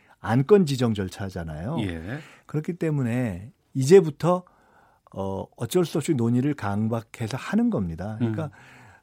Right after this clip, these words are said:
Speaker 1: 어, 그 과정에서 법안이 지금 확정된 것도 아니고 얼마든지 협상을 할 수 있는 거거든요. 그러니까 저는 우선 본인들도 좀 입장을 바꾸고
Speaker 2: 네.
Speaker 1: 또 지금 이제 자유한국당 이외의 당들이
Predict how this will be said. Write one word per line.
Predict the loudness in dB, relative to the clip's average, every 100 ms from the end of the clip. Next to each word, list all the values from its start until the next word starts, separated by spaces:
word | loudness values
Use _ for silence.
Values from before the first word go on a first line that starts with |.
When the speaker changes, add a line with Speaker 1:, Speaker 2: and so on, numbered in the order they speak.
| -14
Speaker 1:
어, | -8 -8 0
그 | 2
과정에서 | 2 2 0 0 -2 -4 -8 -8 -8 -10 -16 _ _ _ -14
법안이 | -8 0 2 2
지금 | 0 -4
확정된 | -8 -8 -6 -4 -4
것도 | -6 -6
아니고 | -8 -8 -10 -10
얼마든지 | -6 -2 -2 -2 -4
협상을 | -6 -6 -6 -6
할 | -8
수 | -8
있는 | -6 -6 -8
거거든요. | -12 -14 -12 -10 -10 -12 -18 -18
그러니까 | -16 -12
저는 | -8 -6 -8 -12 -20 -20 -10
우선 | -4 -2 -2
본인들도 | 0 2 4 2 2
좀 | 0 -2 -2 -4 -8 -10
입장을 | -8 -6 -8
바꾸고 | -8 -14 -12 -10 -6 -6 -2
Speaker 2:
네. | -2 -2 -6 -10 _ -10
Speaker 1:
또 | -6 -4 -4 -6 -10 -10
지금 | -6 -4
이제 | -4 -4 -8 -10 -14 -18
자유한국당 | -6 -2 0 0 -2 -2
이외의 | 0 0 -2
당들이 | -4 -6 -4 -4 -6